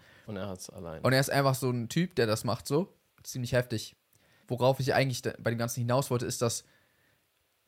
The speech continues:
Speaker 2: ich ehrlich gesagt nie so sehr darüber nachgedacht hab, über dieses Ganze, dass, dass es anscheinend gängig ist, dass Streams gekauft werden.
Speaker 1: Mhm.
Speaker 2: Also schon mal davon gehört. Es gab ja auch selbst auch hier in Deutschland mal so eine, so eine Doku, die viral gegangen ist, von so einem,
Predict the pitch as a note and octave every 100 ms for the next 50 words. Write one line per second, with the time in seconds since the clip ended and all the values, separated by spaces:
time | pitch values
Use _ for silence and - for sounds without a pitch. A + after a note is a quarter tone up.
0 | _ B2 - B2 C#3 D3 C#3 C#3+ D3+ C3+
1 | C3 B2 A#2 A#2+ D3+ E3 C#3+ C3 B2 D3
2 | - A2+ G#2+ - G2+ - A2 G#2+ A2 G#2
3 | G2 G#2 - G2+ G#2+ - - - _ _
4 | - B2 A#2+ A#2+ B2 B2 B2 B2 - -
5 | - - - A#2 A2 A#2 - - A2+ -
6 | - B2 - C#3+ D3+ F3 G3 - _ _
7 | _ _ _ B2+ A2 G#2+ A#2+ _ A#2+ A#2
8 | B2 A#2 - - D3 D#3+ C#3+ B2+ C#3+ C#3
9 | A2+ A#2+ C#3 F#3 - C3 B2 B2 C3 -
10 | B2 B2 A2+ A2+ C3 D#3 C3+ C3+ B2+ A#2+
11 | A#2 - - - - A#2 G#2+ A2+ B2 C3+
12 | A#2 A#2 A#2 B2 B2 B2 B2+ - - A#2+
13 | G#2+ A2+ A2 G#2+ G#2